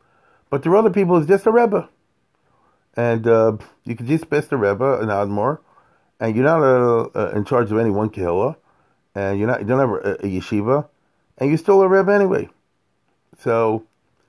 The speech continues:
when the Hasidic movement started, it, it, it started not in Poland proper, but in Ukraine. The Baal Shem Tov did not live in Poland, he lived in Ukraine. Now, at that time, Ukraine was part of the Kingdom of Poland,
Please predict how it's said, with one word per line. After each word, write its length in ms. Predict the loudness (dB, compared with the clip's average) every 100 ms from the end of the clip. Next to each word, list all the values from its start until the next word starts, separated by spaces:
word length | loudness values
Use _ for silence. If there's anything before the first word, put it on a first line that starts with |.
| _ _ _
when 160 | -6 -4
the 80 | -4
Hasidic 320 | -4 0 2
movement 300 | 2 2 0
started, 480 | 0 0 -2 -6 -10 -12
it, 160 | -12 -12 -18 -20 -20 _ _
it, 180 | -10 -10 -8
it 140 | -12
started 340 | -4 0 0 0
not 240 | -2 -4
in 160 | -4 -6
Poland 400 | -4 -2 -2 -4
proper, 480 | -2 -2 -2 -4 -6 _ _ _
but 140 | -6
in 80 | -4
Ukraine. 460 | -4 -4 -4 -4 -10 _ _ _ _ _
The 80 | -4
Baal 140 | -4
Shem 200 | -2 -2
Tov 120 | -2 -4
did 120 | -2
not 160 | -2
live 160 | -2 -4
in 80 | -6
Poland, 420 | -4 -2 -2 -4 _ _ _ _
he 120 | -6
lived 180 | -6 -4
in 100 | -6
Ukraine. 440 | -6 -6 -8 -6
Now, 80 | -4
at 80 | 0
that 180 | -2 0
time, 300 | -2 -4 -8 -10
Ukraine 340 | -6 -4 -4
was 120 | -4
part 160 | -4 -4
of 80 | -4
the 60 |
Kingdom 420 | -2 0 2 0
of 100 | -2
Poland, 420 | -2 -2 -2 -6